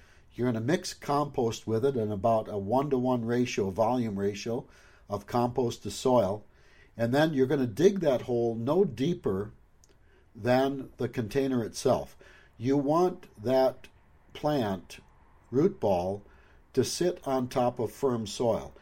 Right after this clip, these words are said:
If you have to dig it deeper, then put some soil back and then firm it up really well. Make it hard enough so that it's not going to sink, because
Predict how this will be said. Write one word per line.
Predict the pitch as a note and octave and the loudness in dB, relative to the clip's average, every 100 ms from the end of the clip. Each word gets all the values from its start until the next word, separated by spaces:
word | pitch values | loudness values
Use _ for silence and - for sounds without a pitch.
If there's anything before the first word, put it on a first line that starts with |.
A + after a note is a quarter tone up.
| - - | -20 -6
If | B2+ A#2 | -4 -2
you | A#2 | -2
have | G#2 E3 G#3 | 0 0 0
to | - | -2
dig | A#2+ B2 F#2 | 0 0 0
it | - | -4
deeper, | - G#2 G2 G2+ G2+ - - _ - | -4 -4 -2 -2 -2 -8 -20 _ -6
then | B2 A#2+ | -2 -2
put | G#2 G#3 G3+ - | 4 4 4 -2
some | - D3+ A#2 | -8 -6 -4
soil | - D#3+ D3 B2 | -4 2 4 4
back | G2 C3 A#2+ - | 4 2 2 -2
and | A2 A2 | -6 -4
then | G#2 | -6
firm | G2+ - C#3+ | -6 -2 0
it | A2+ | 2
up | A2+ F2 - - - | 0 -2 -8 -20 -4
really | A#2+ A2 | -2 0
well. | G#2 G#2+ A#2 E2 - - - - | -2 0 0 0 -6 -18 -20 -6
Make | B2 C#3+ | 0 0
it | D3 | 0
hard | - B2+ C3 | 0 2 2
enough | B2 G#2+ G2 - | 0 -2 -4 -6
so | - G2+ | -6 -4
that | G2+ G2+ | -2 -2
it's | G2 - | -4 -4
not | A#2+ A#2 | -4 -2
going | A#2 G2 | -4 -4
to | |
sink, | F#2 C#3+ A2+ G2 | -4 -2 -2 -4
because | G#2 A#2 G2+ | -4 -4 -4